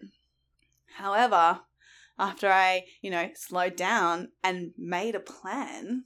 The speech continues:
I was like, "Oh, I absolutely can do it. I just needed those steps in place."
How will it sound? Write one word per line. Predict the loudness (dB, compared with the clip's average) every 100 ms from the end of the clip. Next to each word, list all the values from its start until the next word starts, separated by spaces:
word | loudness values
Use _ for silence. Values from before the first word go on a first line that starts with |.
| _ _ _ _ _ _ _ _ _ _
I | -8 -4
was | -2 -2
like, | -2 -4 -2
"Oh, | -2 0 -2 -2 -6 -12 _ _ _ _ -8
I | 0
absolutely | 0 0 -4 -2 0 -2
can | -6 -2 2 2
do | 2 -2
it. | -2 -2 -4 -8 -16 _ _ _ -8
I | -6
just | -2 -4 -4
needed | -6 -4 -2
those | -2 -4
steps | -2 -2 -2 -6
in | -8 -6
place." | -2 -2 -2 -14 -18